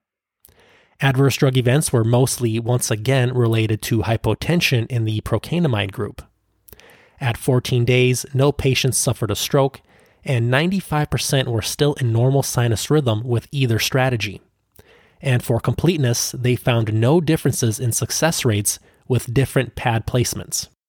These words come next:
My overall takeaway is that procainamide can be attempted, especially in the setting of atrial fibrillation. The benefit is if the patient converts with procainamide, we can avoid the need for electrical cardioversion with procedural sedation,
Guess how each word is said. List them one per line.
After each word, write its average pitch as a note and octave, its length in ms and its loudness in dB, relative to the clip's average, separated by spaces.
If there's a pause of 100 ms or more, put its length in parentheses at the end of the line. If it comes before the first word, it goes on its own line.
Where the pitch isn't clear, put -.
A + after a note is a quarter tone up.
(1160)
My C#3 140 -2
overall G#3 420 2
takeaway A#2+ 520 0
is B2 200 -2
that B2 180 0
procainamide C3+ 720 -2
can F#3+ 300 -2
be D#3 140 2
attempted, A#2+ 560 -2 (480)
especially D#3 680 0
in E3 80 2
the D#3 80 2
setting C3 360 0
of A#2+ 140 -2
atrial A#2 340 -2
fibrillation. A2+ 640 -2 (840)
The B2+ 100 0
benefit C#3+ 460 2
is G#2+ 260 0
if B2+ 140 -4
the - 100 -2
patient B2 380 0
converts A#2 420 0
with A#2 160 -2
procainamide, A2+ 800 0 (360)
we C3+ 140 0
can B2+ 160 0
avoid A#2+ 400 2
the B2+ 80 2
need A2 340 -2
for - 240 -4
electrical B2 460 -2
cardioversion B2 880 0
with A#2+ 240 -2
procedural A#2+ 520 -2
sedation, A#2 680 0